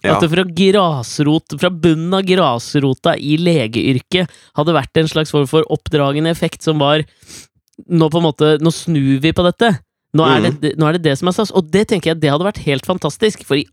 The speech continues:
Speaker 1: hadde
Speaker 2: jeg
Speaker 1: vært
Speaker 2: tenker liksom,
Speaker 1: tipp topp.
Speaker 2: jeg føler, altså sånn når man er på legevakta også, så føler jeg at det er sykepleierne som gjør jobben,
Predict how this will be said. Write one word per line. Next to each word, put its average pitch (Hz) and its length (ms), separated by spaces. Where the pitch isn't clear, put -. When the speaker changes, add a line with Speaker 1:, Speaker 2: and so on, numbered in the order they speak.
Speaker 1:
hadde 107 120
Speaker 2:
jeg 123 60
Speaker 1:
vært 180 120
Speaker 2:
tenker 151 140
liksom, 170 220
Speaker 1:
tipp 156 100
topp. - 180
Speaker 2:
jeg - 100
føler, 165 720
altså 170 180
sånn 175 200
når 143 220
man 160 180
er 123 120
på 160 140
legevakta 123 540
også, 190 220
så - 140
føler 143 680
jeg 185 120
at 135 160
det 139 100
er 123 100
sykepleierne 123 420
som 147 120
gjør 139 200
jobben, 196 320